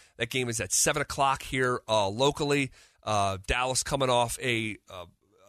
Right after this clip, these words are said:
a nail-biting, nail-biting, uh, loss, uh, against the, uh, Minnesota Timberwolves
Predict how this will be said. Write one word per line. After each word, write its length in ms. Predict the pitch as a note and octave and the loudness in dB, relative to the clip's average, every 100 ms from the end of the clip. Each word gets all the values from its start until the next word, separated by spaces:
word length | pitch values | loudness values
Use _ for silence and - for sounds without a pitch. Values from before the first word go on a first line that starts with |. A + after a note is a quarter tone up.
| G#2 A#2+ | -16 -10
a 60 | |
nail-biting, 920 | A#2+ D3+ G3+ A#3+ G#3+ A2+ E2 D#2+ D2 - _ _ _ | -6 0 2 4 2 0 -4 -10 -18 -20 _ _ _
nail-biting, 800 | A2+ D#3 F3+ D#3 A#2+ G#2 F#2 F2+ - | -2 2 4 4 4 4 0 -6 -2
uh, 280 | G#2 G2+ F#2 | 2 2 2
loss, 580 | G#2 C#3+ G#2+ F#2 - - _ _ _ | 2 4 4 2 -2 -4 _ _ _
uh, 260 | A#2 G#2+ G2+ A#2 | 2 2 2 0
against 420 | A#2+ A#2 - - | -2 0 -2 -2
the, 540 | A#2+ A2+ G#2+ G#2+ G#2+ | -2 -2 -2 -4 -4
uh, 60 | G#2+ | -2
Minnesota 340 | B2+ B2+ B2 | -2 0 -2
Timberwolves 600 | G#2+ C3 C#3+ D3+ D#3+ - | -2 -2 -2 -2 -2 -6